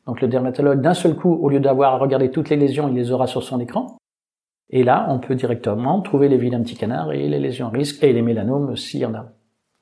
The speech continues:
Et donc ça, c'est le produit, je dirais, que nous, on est en train de commercialiser, euh, pour le grand public. C'est le deuxième volet par rapport à ce que je vous disais tout à l'heure, un produit pour les professionnels et un produit pour le grand public.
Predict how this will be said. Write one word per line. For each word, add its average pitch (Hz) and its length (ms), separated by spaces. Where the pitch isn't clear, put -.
Et 117 80
donc 123 160
ça, 170 160
c'est 156 160
le 127 100
produit, 143 340
je 151 120
dirais, 135 260
que 135 100
nous, 151 220
on 127 120
est 131 180
en 131 60
train 135 160
de 127 100
commercialiser, 131 760
euh, 120 340
pour 147 220
le 147 60
grand 143 120
public. 113 420
C'est - 120
le 123 100
deuxième 143 320
volet 127 240
par 160 140
rapport 123 260
à 113 60
ce - 80
que 123 100
je 120 80
vous 120 60
disais 113 240
tout 107 180
à 117 80
l'heure, 156 260
un 127 100
produit 123 320
pour - 280
les 120 140
professionnels 185 720
et 131 340
un 123 240
produit 117 440
pour 202 220
le 170 60
grand 151 160
public. 107 400